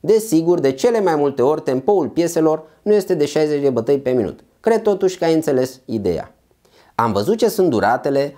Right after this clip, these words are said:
am aflat ce înseamnă timpul în muzică, acum îți voi prezenta cea mai lungă valoare, o valoare de referință, nota întreagă. Și pentru a simplifica puțin înțelegerea, vreau să știi că fiecare valoare are trei componente cheie. Eu le spun cele trei D-uri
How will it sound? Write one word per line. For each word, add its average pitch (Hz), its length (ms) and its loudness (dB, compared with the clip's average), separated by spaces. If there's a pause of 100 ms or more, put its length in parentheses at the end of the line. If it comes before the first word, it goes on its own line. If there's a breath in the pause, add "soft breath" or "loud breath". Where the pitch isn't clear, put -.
am 240 160 2
aflat 226 240 0
ce 220 100 -4
înseamnă 185 360 0
timpul 202 440 -2
în 90 140 -2
muzică, 180 580 0 (140 loud breath)
acum 240 380 0
îți 208 120 0
voi 196 120 2
prezenta 170 480 0
cea 233 300 0
mai 220 220 2
lungă 208 220 2
valoare, 160 580 2
o 214 120 2
valoare 208 380 0
de 185 100 -2
referință, 160 680 -2 (100)
nota 226 300 0
întreagă. 190 540 -2 (380 soft breath)
Și - 200 -4
pentru 113 260 0
a 107 60 2
simplifica 95 640 -4
puțin 180 320 0
înțelegerea, 151 760 -2 (240 loud breath)
vreau 240 200 2
să 226 140 -2
știi 214 180 -2
că 165 120 0
fiecare 214 540 0
valoare 147 420 2
are 147 220 0
trei 220 500 -2 (120)
componente 156 640 0
cheie. 92 380 -4 (140)
Eu 214 160 2
le 165 100 4
spun 180 320 0
cele 165 240 0
trei 156 400 -2
D-uri 95 460 -4